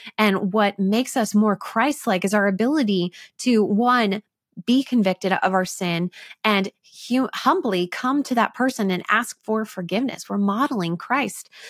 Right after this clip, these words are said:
in that. And so we want to nurture that within our children. The best way for us to do it is, "Hey, maybe there's an instance where I need to ask for forgiveness myself for something I did," and that requires humility.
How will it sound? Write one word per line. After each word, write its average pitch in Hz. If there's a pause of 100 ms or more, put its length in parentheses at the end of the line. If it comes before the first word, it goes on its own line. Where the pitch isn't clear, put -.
(280)
in 254
that. - (340)
And 214
so 226
we 214
want 254
to 240
nurture 208
that 202
within 196
our 180
children. 202
The 175
best 208
way 262
for 233
us 247
to -
do 294
it 320
is, 180
"Hey, 247
maybe 190
there's 277
an 233
instance 233
where -
I 262
need 196 (160)
to 190 (200)
ask 185
for 196
forgiveness 190
myself 196
for 202
something 190
I 233
did," -
and 208
that -
requires 208 (100)
humility. 220